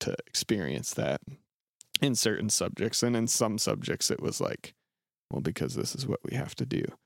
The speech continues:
Guess which subjects I really frickin' hated? <laughs> The ones that were like, "We just have to because it's part of the, it's part of the Iowa State testing that you do at the end of the year, and we need to make sure you get that." I don't care about that.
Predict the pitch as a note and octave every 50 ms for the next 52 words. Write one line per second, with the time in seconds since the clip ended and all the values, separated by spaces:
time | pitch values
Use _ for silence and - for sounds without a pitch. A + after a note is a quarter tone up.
0 | _ _ _ _ _ - A#2 G#2 - - G2+ - - - - G#2+ F2+ - - D#2
1 | C#2+ - - - - - - - - - A#1+ A1 - - - - - - - -
2 | - - - - - - - - - - - - - - - - E5+ D5+ - -
3 | - - - - - - - - - - - - - - D3+ C3 A2 A2+ G2 F#2+
4 | A#2 A#2+ - G#2 - - A#2 A2 F#2+ - - - - A#2+ A2+ A2 G#2+ - - -
5 | D#2 D2+ - - - - - - - - - - - - - D#3+ - - - -
6 | - - - - - - - - - - - - G1+ - - - - - _ _
7 | _ _ _ _ _ _ - - - - - - A2+ A2 A2 G2+ A2+ - A1+ -
8 | - D#2+ - D2 C2 - - - - - C2+ A#1+ - - _ - - - D#2+ -
9 | - - - - - - - - - - - - D2 - - - - B2 - -
10 | - - - - - - - - - - - C2 C2+ - - A#1+ - - - -
11 | - - C#2 E2+ F#2 - - - - - - - - F2 - - - - - -
12 | - _ _ _ _ _ _ _ _ _ _ _ _ _ _ _ _ _ _ _
13 | _ _ _ _ _ - - - D#2+ F#2 C3+ G3 A3+ A#3 - - - - A2+ D3
14 | A3 D#4+ C4+ G3 - - - - - - - - G1+ G1+ - -